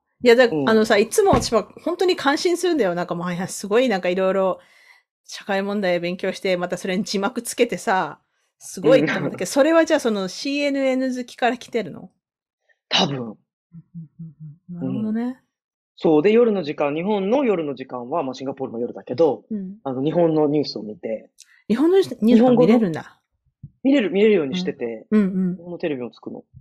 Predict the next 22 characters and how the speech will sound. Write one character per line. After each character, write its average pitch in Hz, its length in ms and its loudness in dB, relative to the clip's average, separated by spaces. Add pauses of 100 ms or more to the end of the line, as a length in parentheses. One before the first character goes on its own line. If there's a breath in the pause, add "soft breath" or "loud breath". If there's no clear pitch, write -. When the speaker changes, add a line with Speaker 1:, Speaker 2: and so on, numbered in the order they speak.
(160)
Speaker 1:
い 226 140 0
い 180 40 0
な。 131 220 -10
Speaker 2:
な-、 180 100 -8 (140)
な - 80 -2
ん - 40 -14
か、 - 120 -10 (120)
す - 140 -8
ご 240 80 4
い - 40 -2
ず 202 80 -2
っ - 20 0
と 226 100 2
ニ 208 120 4
ュ - 20 2
ー 202 40 0
ス 143 100 -4
を 120 240 -6
見-、 127 300 -14 (160)
見 120 120 -8
た 110 160 -12
い。 92 60 -20